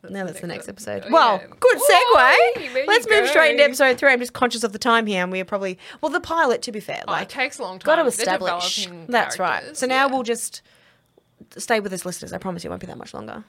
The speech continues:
Speaker 2: But we're
Speaker 1: Swift
Speaker 2: gonna
Speaker 1: on through the
Speaker 2: we'll
Speaker 1: next ones.
Speaker 2: Correct. So the next episode, episode
Speaker 1: Yeah.
Speaker 2: three, is
Speaker 1: Ooh.
Speaker 2: The Slump. What a word, slump.
Speaker 1: Lump.
Speaker 2: <laughs> It's a lump. Um, Jake has a lot of unsolved cases on his plate, and the other detectives are unwilling to let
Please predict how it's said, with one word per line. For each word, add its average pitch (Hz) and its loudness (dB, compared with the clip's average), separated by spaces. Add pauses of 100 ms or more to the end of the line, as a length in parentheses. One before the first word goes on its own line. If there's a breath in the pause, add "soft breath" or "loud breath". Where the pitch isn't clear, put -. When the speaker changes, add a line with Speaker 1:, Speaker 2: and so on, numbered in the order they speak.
Speaker 2:
But 196 2
we're 202 -4
Speaker 1:
Swift 202 -4
Speaker 2:
gonna 226 -6
Speaker 1:
on 214 -10
through 214 -12
the 277 0
Speaker 2:
we'll 294 2
Speaker 1:
next 247 -12
ones. 175 -14
Speaker 2:
Correct. 220 -4
So 185 0 (680)
the 247 -4
next 339 -2
episode, 165 -4 (220)
episode 185 -12
Speaker 1:
Yeah. - -12
Speaker 2:
three, 254 -6 (140)
is 190 -12
Speaker 1:
Ooh. 170 -16
Speaker 2:
The 190 -6
Slump. 208 -8 (760)
What 254 -14
a 185 -10
word, 185 -10
slump. - -16 (480 soft breath)
Speaker 1:
Lump. 240 -14
Speaker 2:
<laughs> - -20
It's 247 -4
a 427 2
lump. 202 -4 (500 loud breath)
Um, 240 4
Jake 320 0
has 359 -4
a 320 0
lot 277 0
of 240 -4
unsolved 240 0
cases 262 -4
on 254 -4
his 196 -8
plate, - -8 (100)
and 214 -6
the 208 -6
other 214 -2
detectives 196 -8
are 190 -6
unwilling 202 -2
to 196 -10
let 185 -4